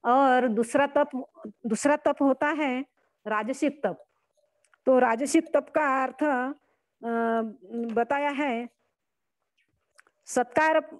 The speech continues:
मान पूजार्थम तपो दंभेन चैव यत् क्रियते तदिह, तदिहं प्रोक्तम राजसम चलमत ध्रुवम।"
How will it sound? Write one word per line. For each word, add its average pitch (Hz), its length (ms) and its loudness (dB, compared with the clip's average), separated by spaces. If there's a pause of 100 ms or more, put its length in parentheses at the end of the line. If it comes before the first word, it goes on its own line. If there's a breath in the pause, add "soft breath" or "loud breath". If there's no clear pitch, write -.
मान 269 280 2
पूजार्थम 285 680 0
तपो 302 300 0
दंभेन 262 480 -2
चैव 262 400 -2
यत् 285 400 -4
क्रियते 285 340 -2
तदिह, 269 380 -2 (760)
तदिहं 277 360 -2
प्रोक्तम 262 580 -2
राजसम 247 480 -2
चलमत 233 360 -2
ध्रुवम।" 180 400 -6